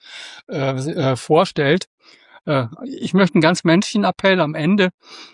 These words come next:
äh, noch stellen, äh, da ich gehöre ja auch schon zu den Älteren. Ich gehöre auch zu diesen Jahrgängen, die irgendwann jetzt in Rente gehen und es gibt noch wesentlich älter wie meine Mutter.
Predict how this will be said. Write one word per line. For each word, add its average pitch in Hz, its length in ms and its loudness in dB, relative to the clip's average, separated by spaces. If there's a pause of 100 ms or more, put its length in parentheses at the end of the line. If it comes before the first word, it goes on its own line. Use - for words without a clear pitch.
(120)
äh, 160 300 -2
noch 156 200 -2
stellen, 175 580 -2
äh, 147 440 -4
da 147 400 2
ich - 180 -12
gehöre 165 180 -2
ja 151 100 0
auch 156 100 -6
schon 175 160 -6
zu 185 140 -10
den 170 120 -6
Älteren. 180 580 -6 (500)
Ich - 80 -20
gehöre 151 180 -2
auch 147 80 -6
zu - 80 -10
diesen 151 220 -6
Jahrgängen, 156 400 2
die 151 60 -4
irgendwann 156 260 -4
jetzt - 160 -8
in 147 60 -6
Rente 135 360 -4
gehen 185 340 -4
und 160 140 -8
es - 120 -14
gibt - 140 -12
noch 147 220 -8
wesentlich 165 420 -2
älter 165 240 0
wie 165 120 -4
meine 143 240 -2
Mutter. 196 340 0